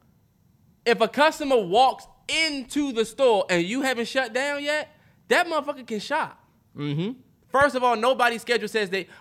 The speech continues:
Speaker 1: okay, cool, so y'all close at eight thirty. All y'all schedule say y'all get off at eight thirty? Y'all got closing duties, right? Part of that closing duty, I can literally, give me y'all S O P.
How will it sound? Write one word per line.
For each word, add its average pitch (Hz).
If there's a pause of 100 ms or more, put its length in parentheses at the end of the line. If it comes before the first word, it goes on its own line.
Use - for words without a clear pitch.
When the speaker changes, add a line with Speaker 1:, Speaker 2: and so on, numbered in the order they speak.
Speaker 1:
okay, 208
cool, 180
so 170
y'all 185
close 185
at 175
eight 175
thirty. 131
All 160
y'all 165
schedule 180
say 190
y'all 180
get 190
off 190
at -
eight 202
thirty? 226 (180)
Y'all 143
got 127
closing 208
duties, 120
right? 135 (340)
Part 170
of 151
that 147
closing 202
duty, 147
I 143
can 120
literally, 170
give 165
me 196
y'all 202
S 208
O 226
P. 196